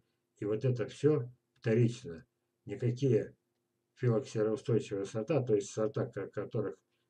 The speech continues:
тля не будет поселяться, не дождётесь. Я просто хочу сказать, что нужен эксперимент, и чтобы это когда-то мои слова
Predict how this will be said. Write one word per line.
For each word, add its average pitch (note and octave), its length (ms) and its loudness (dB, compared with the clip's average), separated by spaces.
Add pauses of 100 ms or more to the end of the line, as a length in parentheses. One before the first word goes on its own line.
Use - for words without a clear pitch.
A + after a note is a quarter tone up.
(140)
тля G#2+ 360 -2
не G2+ 140 -6
будет G2+ 260 0
поселяться, B2+ 640 -4 (460)
не A2+ 140 -2
дождётесь. A#2 880 0 (960)
Я F#2 140 -10
просто B2 380 0
хочу F#2+ 260 -8
сказать, G2 480 -6
что - 460 -6 (600)
нужен G2 420 -2
эксперимент, B2 720 0
и C#3 80 -10
чтобы G2 360 -6
это B2 280 0
когда-то A#2 560 -2 (260)
мои A2 260 0
слова C3 640 0